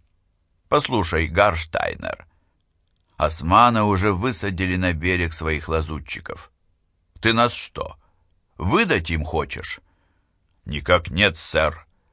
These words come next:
размашисто мотнул тот головой. "Это я так, символически",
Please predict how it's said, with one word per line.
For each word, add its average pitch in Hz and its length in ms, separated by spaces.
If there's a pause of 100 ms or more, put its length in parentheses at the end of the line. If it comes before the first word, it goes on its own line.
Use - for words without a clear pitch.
(300)
размашисто 92 840
мотнул 87 520
тот 80 220
головой. 76 520 (1200)
"Это 87 300
я 92 220
так, 69 500
символически", 95 1300